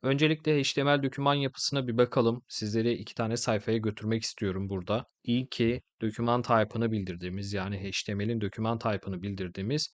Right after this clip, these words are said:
doc type declaration'ı. Normalde biz H T M L beş ve H T M L dört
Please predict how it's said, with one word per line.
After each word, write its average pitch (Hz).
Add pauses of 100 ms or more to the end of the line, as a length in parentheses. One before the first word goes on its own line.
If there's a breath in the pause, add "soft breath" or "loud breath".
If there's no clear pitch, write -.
(120)
doc 131 (100)
type 123
declaration'ı. 104 (100)
Normalde 147
biz 151
H 147 (120)
T 139
M 143
L 135
beş 143 (100)
ve 104
H 123
T 131
M 127
L 127
dört 131